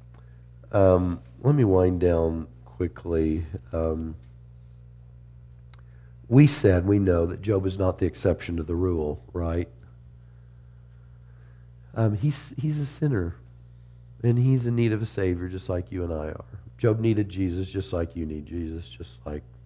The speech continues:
I need Jesus. So he doesn't contradict Romans three.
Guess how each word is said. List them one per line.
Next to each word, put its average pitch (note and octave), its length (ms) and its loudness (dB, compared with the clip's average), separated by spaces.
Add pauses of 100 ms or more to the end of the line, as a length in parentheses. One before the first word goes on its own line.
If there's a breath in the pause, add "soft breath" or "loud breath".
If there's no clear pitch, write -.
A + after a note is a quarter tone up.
(140)
I E2 60 -10
need D#2 180 -12
Jesus. - 300 -20 (2250 soft breath)
So G2+ 300 2
he A2+ 140 2
doesn't A2 300 2
contradict G#2+ 560 -2
Romans E2+ 380 -6
three. D#2+ 440 -6